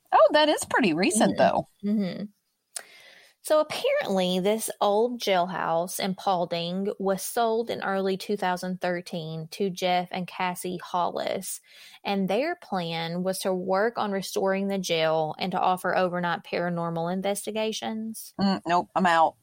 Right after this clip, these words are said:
Speaker 2: Yeah, this is a pass for me. Like, mm-mm.
Speaker 1: Yeah, mm-mm. That scares me to
Speaker 2: Oh.
Speaker 1: death.
Speaker 2: Like, the one thing I can always remember my mom saying to me growing up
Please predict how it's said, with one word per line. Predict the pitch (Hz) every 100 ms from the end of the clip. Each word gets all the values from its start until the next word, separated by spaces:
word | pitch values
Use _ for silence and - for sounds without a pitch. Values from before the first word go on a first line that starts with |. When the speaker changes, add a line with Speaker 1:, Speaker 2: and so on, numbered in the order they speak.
| - _
Speaker 2:
Yeah, | 190 180
this | 233 269
is | 302
a | 415 415
pass | 190 214 -
for | -
me. | 240 240 240 240 -
Like, | 208 190 185 _ _ _ _ _ 233
mm-mm. | 233 226 208 196 196 220 - _ _ _ -
Speaker 1:
Yeah, | 185 170 -
mm-mm. | 180 190 160 165 170 160
That | 185 185
scares | - 190 185 -
me | 185
to | - 214
Speaker 2:
Oh. | 196
Speaker 1:
death. | 156 165 - - _ - -
Speaker 2:
Like, | 226 220
the | 220
one | 214 220 247 262
thing | 247 226 202
I | 190
can | 208 180
always | 175 185 190 202
remember | 196 185 180
my | 180 175
mom | 175 175 180
saying | 185 202 202
to | 208
me | 202 196
growing | 196 202 202 202
up | 202 202